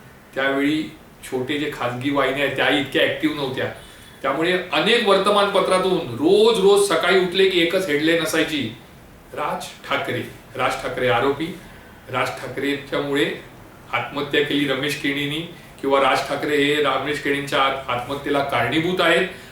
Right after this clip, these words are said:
अशा अनेक मथळे असलेल्या बातम्या त्यावेळी येत गेल्या. अतिशय मानसिक तणावाखाली त्यावेळी राज ठाकरे होते. मात्र राज ठाकरेंनी त्यावेळी संयमाची भूमिका घेतली. त्यांनी कोणाला प्रत्युत्तर दिलं नाही, कोणाला उत्तर दिलं नाही, पत्रकारांना ते सामोरे गेले नाही,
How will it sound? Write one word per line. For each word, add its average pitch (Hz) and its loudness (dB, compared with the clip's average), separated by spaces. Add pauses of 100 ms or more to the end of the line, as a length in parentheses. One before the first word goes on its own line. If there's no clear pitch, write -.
अशा 151 0
अनेक 175 2
मथळे 165 4
असलेल्या 196 4
बातम्या 160 2
त्यावेळी 170 4
येत 165 0
गेल्या. 165 4 (480)
अतिशय 185 -2
मानसिक 147 -2
तणावाखाली 151 0
त्यावेळी 143 -2
राज 127 0
ठाकरे 127 -6
होते. 127 -2
मात्र 131 -4
राज 143 2
ठाकरेंनी 175 -2
त्यावेळी 170 4 (460)
संयमाची 196 4
भूमिका 160 2
घेतली. 131 -2
त्यांनी 143 -6
कोणाला 151 -4
प्रत्युत्तर 151 -6
दिलं 139 -4
नाही, 139 -6
कोणाला 135 -6
उत्तर 139 -4
दिलं 135 -4
नाही, 135 -6 (380)
पत्रकारांना 143 0
ते 139 -6
सामोरे 143 -2
गेले 143 0
नाही, 143 -4